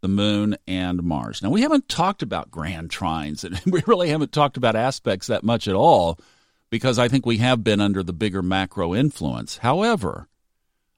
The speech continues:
maybe that's releasing a little bit, and these subtleties are starting to be able to be seen again.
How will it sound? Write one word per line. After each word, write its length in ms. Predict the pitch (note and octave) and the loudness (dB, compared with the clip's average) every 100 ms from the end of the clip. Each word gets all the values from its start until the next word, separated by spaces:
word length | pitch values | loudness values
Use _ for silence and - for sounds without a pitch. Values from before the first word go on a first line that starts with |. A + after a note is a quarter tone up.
| - | -14
maybe 460 | E3 G3 G#3+ G#3 G3 | -8 -4 -2 -2 0
that's 280 | F#3+ - | 0 0
releasing 680 | E3 D3+ D3+ D#3+ D3 D3+ A#2+ | -2 0 2 0 -2 0 0
a 60 | G#2 | 0
little 240 | G2+ F#2 | -2 -2
bit, 400 | F2 F#2 F#2 G2+ | -2 0 0 -2
and 220 | G2+ A2 | 0 2
these 400 | A2+ A#2 A2 - - | 2 0 0 -4 -4
subtleties 720 | - - C3 B2 - G#2+ G2 | -2 0 0 -2 -4 -4 -2
are 100 | F2+ | -2
starting 460 | F2 - F#2 G#2+ A#2 | -2 -2 -2 0 0
to 120 | - | -4
be 200 | A2+ E2+ | -6 -4
able 240 | E2 E2 F2+ | -4 -6 -8
to 120 | F#2+ | -6
be 140 | G#2 | -6
seen 360 | F#2+ - D#3 D3+ | -4 -2 -2 -2
again. 480 | - D2 B1+ C#2+ | -6 -8 -8 -10